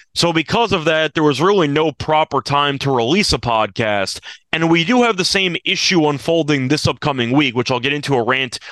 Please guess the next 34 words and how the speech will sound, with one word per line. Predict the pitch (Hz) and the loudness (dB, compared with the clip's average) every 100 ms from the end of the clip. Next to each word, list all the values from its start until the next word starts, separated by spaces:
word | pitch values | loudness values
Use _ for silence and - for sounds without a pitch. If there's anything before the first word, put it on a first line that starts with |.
| - - | -12 -6
in | 123 | -4
a | |
second. | 113 196 180 135 107 - - - _ | 0 0 0 -4 -6 -8 -18 -20 _
But | 160 | 2
it | 180 | 4
was | 165 | 2
especially | - 233 226 214 202 | 0 0 0 0 0
bad | 185 160 165 165 | 0 0 0 -2
for | - | -2
the | 151 | -2
semis | 120 - 220 143 107 104 - - - - | 0 0 0 0 -2 -2 -4 -10 -20 -4
because | 147 - 160 160 139 | -4 0 2 2 2
not | 151 165 156 | 0 0 0
only | - 226 240 165 139 139 - _ _ | 2 2 4 2 2 -2 -6 _ _
did | 147 | -2
you | 147 139 | 0 0
have | 147 165 156 - | 0 -2 -4 -4
to | 165 156 147 135 - _ _ _ | 2 4 4 2 -2 _ _ _
actually | 143 165 - 175 156 151 147 143 | -2 -2 -2 -2 0 2 2 2
find | 127 - 156 160 165 | -2 -4 0 0 2
a | 151 | 0
good | 127 147 127 | 0 -2 0
spot, | - - 143 147 - | -2 0 2 0 -2
which | 139 - | -4 -2
didn't | 214 165 | 0 0
exist, | 110 139 127 - - - _ | 0 0 0 -2 -6 -14 _
to | - 156 | 0 2
record | 143 - 160 | 2 0 -2
a | 120 | 0
podcast, | 151 156 131 131 113 104 - - - - _ | 2 0 0 -2 0 0 -4 -10 -18 -20 _
but | 175 170 | -2 0
the | 190 180 | 2 2
matches | 156 190 214 180 202 147 - - | 2 -2 0 0 0 0 -4 0
in | 202 202 151 147 | 0 2 0 -2